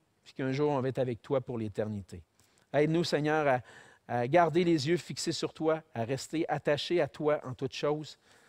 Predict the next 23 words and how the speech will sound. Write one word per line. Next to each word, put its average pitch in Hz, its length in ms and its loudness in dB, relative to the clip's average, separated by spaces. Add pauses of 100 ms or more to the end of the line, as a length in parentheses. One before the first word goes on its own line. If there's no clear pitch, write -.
(580)
À 156 160 8
apprendre 196 480 4
de, 120 160 -2 (300)
de 123 100 -6
ces 123 220 -4
bons 170 400 6
et 139 40 0
de 120 80 -2
ces - 160 -4
mauvais 156 420 4
exemples 160 460 2
dans 131 140 0
l'Ancien 131 320 -4
Testament 139 500 0
pour - 200 -6
qu'on 139 180 0 (300)
ne 139 40 -2
puisse 175 220 0
pas 190 180 4
répéter 165 400 2
les 185 120 6
mêmes 151 260 0
erreurs, 143 480 4